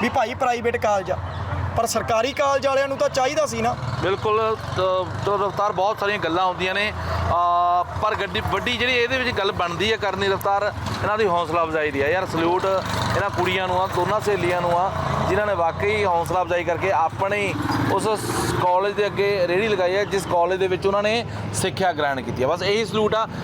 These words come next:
Speaker 2: ਅੱਜ ਇਹ ਐਡਰੈਸ ਦੀ ਗੱਲ ਕਰੀਏ, ਜਿਵੇਂ ਕਿ ਰਫਤਾਰ ਨੇ ਕਿਹਾ, ਜੇਕਰ ਕੋਈ ਉਮੀਦਵਾਰ ਆ ਕੇ ਇਹਨਾਂ ਦੀ ਹੌਸਲਾ ਅਫਜ਼ਾਈ ਕਰਨਾ ਚਾਹੁੰਦਾ ਤਾਂ ਦੱਸ ਦਈਏ ਕਿ ਸਰਕਾਰੀ ਕਾਲਜ ਦੇ ਸਬਜ਼ੀ ਮੰਡੀ ਵਾਲੇ ਗੇਟ ਦੇ ਬਿਲਕੁਲ ਆਪੋਜ਼ਿਟ ਸਾਹਮਣੇ ਡੀ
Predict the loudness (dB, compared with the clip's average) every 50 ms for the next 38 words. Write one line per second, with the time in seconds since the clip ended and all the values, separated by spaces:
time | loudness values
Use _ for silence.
0 | -4 -2 0 0 2 2 2 2 2 2 0 0 -2 -2 -2 0 0 2 0 0
1 | 0 0 2 2 2 0 0 -2 -2 0 0 0 0 0 0 2 2 0 0 -2
2 | -2 0 0 0 0 -2 -2 -2 0 0 0 0 0 0 -2 0 2 2 2 2
3 | 0 0 0 0 2 2 2 2 2 2 0 0 0 0 0 0 -2 -4 -6 -6
4 | -4 -4 -2 -2 0 0 0 0 0 0 2 2 0 0 0 -2 -2 -2 -2 -2
5 | -2 -2 -2 -2 -2 -2 -2 -2 -2 -2 -2 -2 0 0 0 0 0 0 0 0
6 | 0 0 2 2 2 2 2 0 -2 -4 -4 -2 -2 -2 -2 -2 -2 -2 0 0
7 | 0 -2 -2 -2 0 2 2 2 0 0 -4 -4 -4 -4 -4 -4 -4 -2 -2 -2
8 | -2 -2 -4 -6 -6 -4 -2 -2 0 0 -2 0 0 0 0 0 0 0 -2 -2
9 | -2 0 0 0 0 -2 -2 -2 -2 -4 -4 -2 0 0 0 0 0 0 0 2
10 | 2 2 0 0 -2 -2 -2 -2 -2 -2 -2 -2 -2 -2 -2 -2 -2 -2 -2 -4
11 | -4 -4 -2 -2 0 0 0 0 0 0